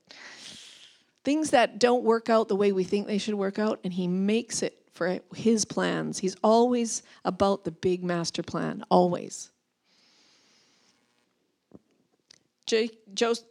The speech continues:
Joseph used godly principles to prepare the people of Egypt. I don't think they even knew that, but he was using God's ways to get them ready. So God is going to be with us during the hard times ahead, just like he was with Joseph.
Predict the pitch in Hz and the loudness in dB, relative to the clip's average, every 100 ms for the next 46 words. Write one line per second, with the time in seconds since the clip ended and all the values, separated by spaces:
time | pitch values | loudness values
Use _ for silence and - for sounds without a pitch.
0 | _ - 226 226 220 208 196 214 202 196 | _ -4 -2 -4 -6 -6 0 0 0 -2
1 | 233 240 240 190 - 202 185 208 214 214 | -4 -4 -6 -6 -8 -10 -8 -4 -4 -6
2 | - 202 - 170 147 - - - - _ | -12 -12 -10 -10 -10 -10 -12 -12 -18 _
3 | _ - 233 370 349 269 262 240 202 233 | _ -8 -6 -6 -8 -6 -2 -2 0 -2
4 | 240 - - _ _ _ _ _ _ _ | -2 -4 -4 _ _ _ _ _ _ _
5 | _ - 156 165 170 185 190 180 180 175 | _ -16 -14 -12 -14 -14 -12 -14 -10 -8
6 | 175 175 165 117 - - - - - - | -6 -8 -10 -10 -12 -16 -20 -14 -14 -10
7 | 147 143 - 180 _ _ _ _ - - | -8 -8 -10 -14 _ _ _ _ -20 -20
8 | - - - 254 240 262 302 277 285 277 | -20 -20 -4 -4 4 4 4 0 2 0
9 | 277 247 233 247 233 233 - 214 202 202 | 0 -4 -2 -2 -2 -4 -4 -6 -6 -4
10 | 196 202 202 190 180 180 185 180 - - | -4 -6 -10 -10 -10 -10 -8 -8 -8 -18
11 | _ _ _ - _ _ _ _ _ _ | _ _ _ -20 _ _ _ _ _ _
12 | _ 269 285 370 392 392 370 - 208 285 | _ -12 -8 -4 -2 -2 -2 -4 -2 -2
13 | - 202 - | -2 -4 -6